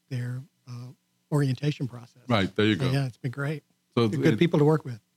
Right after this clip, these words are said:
Speaker 2: And they're gonna be on the show soon. Rebecca Riley,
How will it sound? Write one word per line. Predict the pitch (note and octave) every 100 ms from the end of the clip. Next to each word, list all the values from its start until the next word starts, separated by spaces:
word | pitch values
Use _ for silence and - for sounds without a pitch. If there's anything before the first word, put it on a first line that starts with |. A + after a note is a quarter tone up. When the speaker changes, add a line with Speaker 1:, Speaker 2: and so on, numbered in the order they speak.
| _ _ _ _ _ -
Speaker 2:
And | C3 D#3 D3
they're | B2
gonna | C3
be | B2
on | B2
the | G#2
show | - A#2+ G#2+
soon. | - C3 G#2+ F2
Rebecca | F#2+ A#2 A2 A2
Riley, | F#2+ F#2+ F2